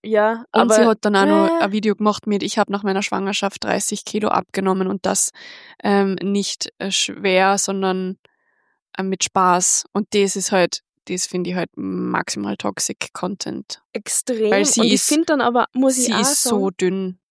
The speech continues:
Speaker 2: Sie
Speaker 1: ja,
Speaker 2: ist so dünn.
Speaker 1: ich muss auch sagen, wenn du deinen Gewinn damit machst, dass andere Leute Körperissues kriegen,
Speaker 2: Das
Speaker 1: dann,
Speaker 2: ist halt,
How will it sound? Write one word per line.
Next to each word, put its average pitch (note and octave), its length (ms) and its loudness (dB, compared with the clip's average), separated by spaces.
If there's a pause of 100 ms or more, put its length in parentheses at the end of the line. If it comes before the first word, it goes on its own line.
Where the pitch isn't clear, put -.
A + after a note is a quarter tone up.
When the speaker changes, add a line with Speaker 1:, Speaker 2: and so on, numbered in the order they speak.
(220)
Speaker 2:
Sie B3 140 0
Speaker 1:
ja, A#3 60 6
Speaker 2:
ist B3 220 4
so G3 140 -2
dünn. F3 420 -4 (400)
Speaker 1:
ich B3+ 80 -6
muss C4 240 -2
auch B3+ 220 -2
sagen, A#3+ 260 -2
wenn A#3 220 0
du C#4 440 2 (1000)
deinen A3+ 340 2
Gewinn A#3+ 400 0
damit A3+ 280 2
machst, G#3 380 -2
dass A3 120 -4
andere A3+ 320 0
Leute G#3 340 4
Körperissues - 920 -2
kriegen, G#3 360 -4 (920)
Speaker 2:
Das A3 120 0
Speaker 1:
dann, G#3 100 -2
Speaker 2:
ist G#3 180 -4
halt, G3+ 200 0